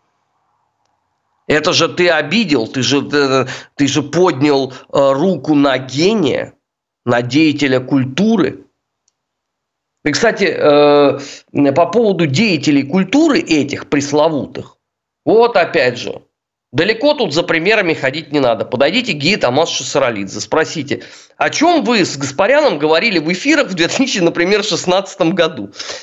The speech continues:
Я полагаю, Томазыч вам щас быстренько перескажет те же самые персонали. Они нифига не поменялись.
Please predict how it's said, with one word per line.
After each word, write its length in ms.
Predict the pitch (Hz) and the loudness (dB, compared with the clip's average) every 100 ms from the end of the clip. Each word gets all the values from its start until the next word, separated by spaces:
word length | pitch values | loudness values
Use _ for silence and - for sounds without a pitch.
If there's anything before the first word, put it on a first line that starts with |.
| - | -12
Я 260 | 151 247 320 | -2 0 2
полагаю, 580 | 302 285 262 320 285 - | 2 2 2 2 2 2
Томазыч 500 | 254 277 320 277 247 | 2 4 4 2 0
вам 180 | 233 202 | 0 2
щас 220 | 240 233 | 0 0
быстренько 540 | 214 285 233 226 220 | -2 0 0 0 -2
перескажет 880 | 208 - 233 233 - 285 254 202 - | -4 -2 0 0 0 0 0 -4 -4
те 200 | 277 269 | 0 0
же 140 | 208 | 0
самые 440 | - - 277 247 202 | -4 0 2 2 0
персонали. 600 | 208 185 226 220 180 143 | -2 -2 0 2 2 2
Они 200 | 180 240 | 0 0
нифига 460 | 254 254 247 311 | 0 0 0 2
не 140 | 226 196 | 2 0
поменялись. 800 | 196 202 254 254 120 98 - | 0 0 2 2 0 -6 -12